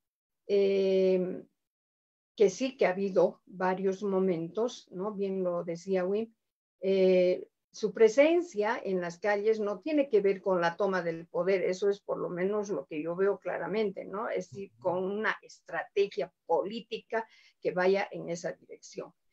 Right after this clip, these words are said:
Pero sí que puedo percibir, eh, por lo menos ver tres o cuatro formas de estar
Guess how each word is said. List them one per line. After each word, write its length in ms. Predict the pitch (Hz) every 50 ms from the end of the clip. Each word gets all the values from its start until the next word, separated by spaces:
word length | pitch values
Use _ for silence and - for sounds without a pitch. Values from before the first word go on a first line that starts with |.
| _ _ _ _
Pero 300 | - 220 214 202 226 226
sí 320 | 220 - - 339 359 349 -
que 120 | 277 -
puedo 520 | - _ - 226 208 202 190 220 226 226
percibir, 640 | - 208 190 175 190 - - 196 185 185 190 196 214 - - - _ _ _ _ _ _ _ _ _ -
eh, 80 | 180 180
por 200 | - 196 185 190
lo 100 | 190 190
menos 440 | 202 208 226 254 247 226 220 190
ver 320 | 185 214 214 214 220 - - _ _ _ _ _ _ _ _ _ _ _ -
tres 340 | 269 302 339 349 349 - - -
o 200 | 220 - - - _
cuatro 500 | - 311 302 302 302 - - - 180 262
formas 880 | - - - - - 254 294 349 392 381 302 247 202 165 170 165 165
de 120 | 156 160 170
estar 380 | - - - - 202 196 190